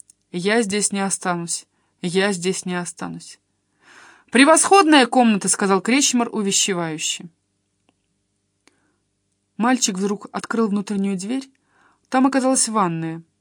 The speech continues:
Вошел в нее, открыл другую дверь. Вот тена. Вторая спальня. Горн и Магда вдруг переглянулись. «Я не знаю, насколько вам это удобно, общая ванная», —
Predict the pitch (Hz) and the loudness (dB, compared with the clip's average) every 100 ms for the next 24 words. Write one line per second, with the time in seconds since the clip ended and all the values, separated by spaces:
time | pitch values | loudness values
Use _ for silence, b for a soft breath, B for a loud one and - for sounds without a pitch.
0 | _ - 247 262 233 196 196 190 190 - | _ -2 0 2 0 -2 -2 -4 -8 -12
1 | _ _ - 180 247 269 269 202 196 190 | _ _ -6 -2 0 2 2 2 2 0
2 | 170 202 185 - _ _ _ _ _ 175 | -2 -2 -2 -4 _ _ _ _ _ -4
3 | 190 233 - - 254 185 165 165 - _ | -2 -2 -2 0 0 -2 -4 -8 -14 _
4 | _ _ - - 220 233 262 262 - - | _ _ -20 -4 0 2 2 0 -2 -4
5 | 262 185 165 165 165 _ _ _ _ _ | -4 -4 -6 -10 -14 _ _ _ _ _
6 | _ 175 170 214 214 190 - 196 185 214 | _ -10 0 2 2 0 0 0 2 2
7 | 240 220 240 233 - 185 190 196 - 202 | 2 0 -4 -6 -10 -4 -2 -4 -2 -2
8 | 185 185 180 160 147 165 - _ _ b | -2 -2 -2 -4 -8 -12 -20 _ _ b
9 | b b b b b b b 185 190 247 | b b b b b b b 0 4 6
10 | 269 262 330 302 - 302 269 233 262 269 | 6 8 8 6 4 2 2 4 6 6
11 | 233 220 240 247 247 208 262 254 175 175 | 4 0 0 2 0 2 4 4 2 -2
12 | 170 170 _ - 208 - - 226 254 254 | -2 -6 _ 0 2 4 4 4 4 4
13 | 185 175 | 4 0